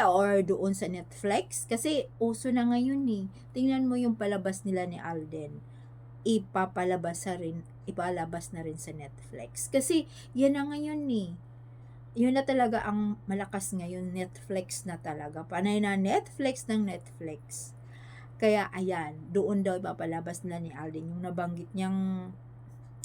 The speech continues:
ano, yung pelikula ba yun? Or, ah, hindi, hindi ko rin naman alam. Di ba mayroon pa yung siyang, ano, di ba, sila ni, yung si, ano, yung sa P B B noon na babae, si, ano ba yun? Na yung si Marco ang syuta niya.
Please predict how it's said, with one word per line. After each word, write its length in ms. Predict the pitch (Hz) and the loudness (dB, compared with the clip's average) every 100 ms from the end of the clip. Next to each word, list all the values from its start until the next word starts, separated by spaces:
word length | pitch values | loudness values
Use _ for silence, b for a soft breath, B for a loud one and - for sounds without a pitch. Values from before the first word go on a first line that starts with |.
| - - - | -8 -12 -6
ano, 160 | 180 180 | -4 0
yung 320 | 180 175 170 - - | 0 -2 -6 -12 0
pelikula 480 | 180 190 - 220 240 | 2 2 6 6 6
ba 80 | 269 | 8
yun? 280 | 359 494 571 - | 10 8 4 2
Or, 240 | 214 - | 2 2
ah, 480 | - 370 403 392 359 | 4 4 4 4 4
hindi, 320 | 285 220 - - B B - - | 4 2 0 -4 B B -8 0
hindi 160 | 233 240 | 0 2
ko 160 | 269 | 2
rin 240 | 247 226 190 | 4 4 0
naman 240 | 180 180 - | -4 -8 -2
alam. 320 | 196 185 190 | 0 2 4
Di 80 | 262 302 | 6 8
ba 80 | |
mayroon 400 | 466 480 466 440 | 8 8 4 4
pa 160 | 440 403 | 4 2
yung 160 | 403 403 | 2 0
siyang, 400 | 392 339 339 262 | 2 2 2 -2
ano, 320 | 262 226 220 233 | 0 2 2 0
di 80 | |
ba, 240 | 226 190 202 | 0 -2 -2
sila 320 | - 226 220 | -2 0 2
ni, 400 | 220 214 208 220 - - - - - - - | 4 2 0 -4 -12 -18 -18 -18 -18 -18 -8
yung 480 | 208 190 190 185 190 | -2 0 -2 -2 -6
si, 240 | - 190 | -2 -2
ano, 480 | 156 180 156 143 190 - - | 0 -4 -4 -8 -10 -12 -12
yung 240 | 165 170 | -10 -10
sa 160 | - 190 | -8 -6
P 240 | 202 196 | -2 -2
B 80 | 185 | -2
B 160 | 175 175 | -2 -4
noon 400 | 170 160 160 175 | -6 -8 -8 -8
na 160 | 170 | -8
babae, 480 | 170 160 156 - 151 190 | -8 -6 -6 -6 -8 -8
si, 400 | - 170 165 165 - - | -8 -8 -8 -10 -14 -12
ano 80 | 170 | -10
ba 160 | 160 160 | -6 -4
yun? 240 | 165 202 - - - | -4 -6 -8 -12 -14
Na 240 | 170 156 156 | -12 -10 -8
yung 240 | 175 170 | -8 -6
si 160 | - 185 | -4 -4
Marco 480 | 180 180 165 - | -2 -4 -4 -4
ang 80 | 160 | -4
syuta 480 | 165 - 151 - - | -6 -6 -8 -8 -8
niya. 240 | 156 151 | -8 -10